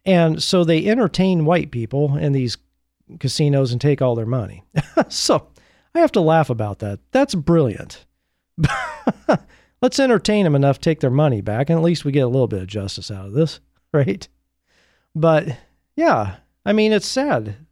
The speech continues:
They're pushed out of sight, out of mind. And unfortunately, w-, the owners of these casinos are not getting the money to the common Native American, and there's still that deep poverty. I've, uh,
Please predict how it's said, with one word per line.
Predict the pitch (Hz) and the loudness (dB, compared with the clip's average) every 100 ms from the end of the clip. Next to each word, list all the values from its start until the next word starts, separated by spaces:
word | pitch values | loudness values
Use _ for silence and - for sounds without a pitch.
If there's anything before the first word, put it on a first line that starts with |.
| _ | _
They're | 175 175 | 0 0
pushed | - 165 170 - - | 2 0 0 -2 -2
out | 160 | 0
of | 170 | 0
sight, | - 156 151 | 0 0 2
out | 160 170 | 2 0
of | |
mind. | 165 131 123 156 - _ _ _ _ _ - | 0 0 0 -4 -6 _ _ _ _ _ 0
And | 202 | 2
unfortunately, | 196 180 202 214 190 165 160 | 2 2 2 2 2 2 2
w-, | 156 151 | 2 0
the | 151 175 | 0 2
owners | 180 175 147 135 | 4 4 2 0
of | |
these | 131 131 | 0 -2
casinos | - 131 135 139 131 123 | 0 -2 0 2 2 2
are | 127 | 0
not | 131 127 139 | 0 0 0
getting | 131 127 123 | -2 -2 -4
the | 117 | -4
money | 123 127 120 110 | -2 -2 -4 -6
to | - 156 135 127 120 | -4 0 2 0 -2
the | 117 | -4
common | - - 135 131 113 107 101 _ _ _ _ | -6 -4 -2 -2 -2 -4 -8 _ _ _ _
Native | 143 143 135 117 | 0 2 2 0
American, | 113 143 147 127 123 | -2 0 0 0 -4
and | 120 117 | -4 -6
there's | 110 | -8
still | - 131 117 | -4 -2 -2
that | 107 117 | -6 -8
deep | 113 - - | -12 -12 -8
poverty. | 113 104 101 104 101 - _ 135 | -6 -6 -10 -16 -20 -20 _ -6
I've, | 120 110 - _ _ - | -6 -6 -10 _ _ -20
uh, | - 127 | -18 -18